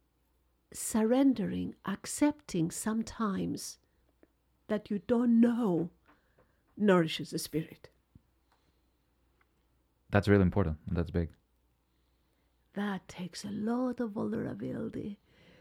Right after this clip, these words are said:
Speaker 1: to say, "I don't know." You see?
Speaker 2: Admitting it.
Speaker 1: Admitting it.
Speaker 2: And say,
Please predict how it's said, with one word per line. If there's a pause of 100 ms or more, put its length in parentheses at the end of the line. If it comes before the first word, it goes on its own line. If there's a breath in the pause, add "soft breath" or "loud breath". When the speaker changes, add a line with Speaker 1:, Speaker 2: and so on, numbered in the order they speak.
(280 soft breath)
Speaker 1:
to
say, (540)
"I
don't
know." (2500)
You
see? (1800)
Speaker 2:
Admitting
it. (520)
Speaker 1:
Admitting
it.
Speaker 2:
And
say,